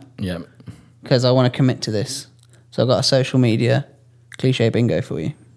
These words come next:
Speaker 1: <laughs> Okay.
Speaker 2: Okay. So, w-, uh, someone on holiday in a hot country, usually a woman. What do they post? Sorry, women, but it's true. It's usually you. What do they post?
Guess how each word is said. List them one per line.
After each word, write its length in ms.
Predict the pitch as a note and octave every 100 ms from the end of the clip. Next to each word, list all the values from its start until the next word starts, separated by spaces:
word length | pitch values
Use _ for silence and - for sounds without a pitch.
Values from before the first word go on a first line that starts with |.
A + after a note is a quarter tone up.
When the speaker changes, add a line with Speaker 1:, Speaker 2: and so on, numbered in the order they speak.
| _ _ _ _ _ _ _
Speaker 1:
<laughs> 120 | - A#2+ - -
Okay. 380 | G#2 F#2+ E2+ E2+
Speaker 2:
Okay. 240 | B2+ - - - _ _ - - _ -
So, 380 | - C#3 A#2 C#3 - - _ _ _ _ _ _ _ _ _ _ _ _ _ _ _ _ _ _ _ _ _ _
w-, 200 | C#3+ C#3 -
uh, 280 | C3+ C3 B2+ - -
someone 720 | - - G3 F#3 F3+ F#3 - - -
on 140 | E3+
holiday 680 | D#3+ D#3 D3 C#3 C3 C3+ - - _
in 140 | - C#3
a 40 |
hot 220 | C3+ D3
country, 500 | - C3+ G#2 B2 C3+ - _ _ _ _
usually 360 | D3 C#3 C#3 C3+
a 60 |
woman. 320 | B2 A#2 G2 - - _ _ _ _ _
What 120 | -
do 80 | -
they 100 | A#2+
post? 380 | - - - - _ _ _ _
Sorry, 300 | - - -
women, 240 | - C#2+ - -
but 100 | F#2 -
it's 220 | - -
true. 140 | - -
It's 180 | -
usually 340 | G2+ - - D3
you. 60 | D3+ - - - - -
What 120 | - B2+
do 60 |
they 80 | E2+
post? 320 | - - -